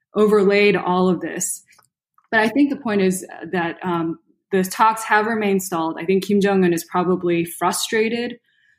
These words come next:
um, for being unable to deliver sanctions relief, despite making claims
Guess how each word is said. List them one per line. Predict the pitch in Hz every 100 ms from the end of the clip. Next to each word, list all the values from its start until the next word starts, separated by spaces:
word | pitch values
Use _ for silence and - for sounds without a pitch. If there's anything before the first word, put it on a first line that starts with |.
| _ 185
um, | 180 175 165
for | 165 190 180 180 170
being | 185 185
unable | 185 185 190 202 202
to | 196
deliver | - 175 185 185 196
sanctions | 190 190 190 214 214 208
relief, | 208 214 240 - -
despite | 180 - 190 190
making | 196 185 185 175
claims | - 196 196 226 269 -